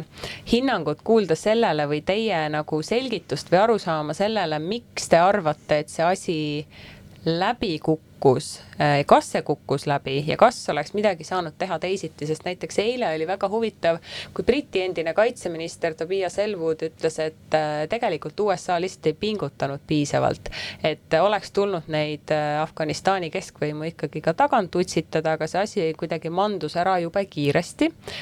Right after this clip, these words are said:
See oli tema versioon ja palju on küsitud seda, et miks see sõda nii pikale venis ja noh, seal aktiivset sõjategevust muidugi sada protsenti ajast ei toimunud, aga kakskümmend aastat on ikka tohutu pikk aeg.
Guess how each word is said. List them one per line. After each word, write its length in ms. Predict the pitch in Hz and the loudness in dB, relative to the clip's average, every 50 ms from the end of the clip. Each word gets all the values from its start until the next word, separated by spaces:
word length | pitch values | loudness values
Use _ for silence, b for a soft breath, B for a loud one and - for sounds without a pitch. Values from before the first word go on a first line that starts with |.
| B B | B B
See 180 | B - 185 175 | B 2 2 2
oli 80 | 165 156 | 2 2
tema 300 | - 208 262 285 254 190 | 0 2 2 4 4 4
versioon 540 | 156 160 160 - - 165 160 156 156 156 160 - B B B B B B B - | 4 2 0 0 0 0 0 0 0 -2 -4 -8 B B B B B B B 0
ja 200 | 175 175 165 160 156 | 2 2 4 4 4
palju 280 | 180 196 220 233 226 | 2 2 4 2 2
on 120 | 208 180 165 185 | 0 0 0 -2
küsitud 320 | 202 208 202 - - - | -2 -2 -2 -4 -6 -8
seda, 300 | - - 208 214 202 175 | -4 -2 0 2 2 2
et 80 | 165 156 | 0 0
miks 240 | 190 214 226 - - | -2 -4 -2 0 0
see 80 | 180 - - | 0 2 2
sõda 240 | 214 214 214 180 160 | 2 2 2 2 2
nii 240 | 185 202 190 180 - | 2 0 -2 -2 -2
pikale 520 | - 220 - - - 156 147 143 139 139 139 | -2 -2 0 2 4 4 4 4 2 0 0
venis 460 | 139 139 139 135 - - - - - - | 0 -2 -2 -4 -6 -8 -10 -10 -4 0
ja 140 | 156 156 156 | 2 2 4
noh, 80 | 170 160 | 2 2
seal 200 | - - 160 160 | 4 2 2 2
aktiivset 440 | 156 - - 214 214 185 170 - - | 2 0 0 -2 0 0 -2 -2 0
sõjategevust 600 | - 185 175 156 165 160 160 151 151 - - - | 2 2 2 2 0 0 0 -2 -2 -4 -4 -2
muidugi 320 | 160 156 156 151 156 156 | 0 2 2 2 0 -2
sada 280 | - - 208 214 214 165 - | 0 0 2 2 2 2 0
protsenti 480 | 143 143 - - 156 156 151 - 160 | -2 -4 -2 -2 -4 -2 0 2 2
ajast 240 | 156 156 - - - | 2 0 0 0 0
ei 120 | 160 160 | 0 2
toimunud, 440 | - 254 269 254 208 165 156 156 147 | 2 2 2 2 0 -2 -2 -4 -4
aga 140 | 151 156 160 | -4 -4 0
kakskümmend 560 | - 247 294 - - - - 165 156 151 165 | 4 4 4 4 2 -6 -4 -2 0 2 4
aastat 460 | 220 240 196 - - - 139 - - | 4 4 2 2 -2 -8 -8 -8 -6
on 80 | 147 147 | -8 -8
ikka 160 | 147 - - - | -8 -6 -2 0
tohutu 320 | 247 247 233 180 - - 143 | 2 2 2 2 0 -4 -2
pikk 300 | - 208 - - - - | -2 -2 -2 0 2 4
aeg. 260 | 180 175 147 147 - | 4 4 4 0 -4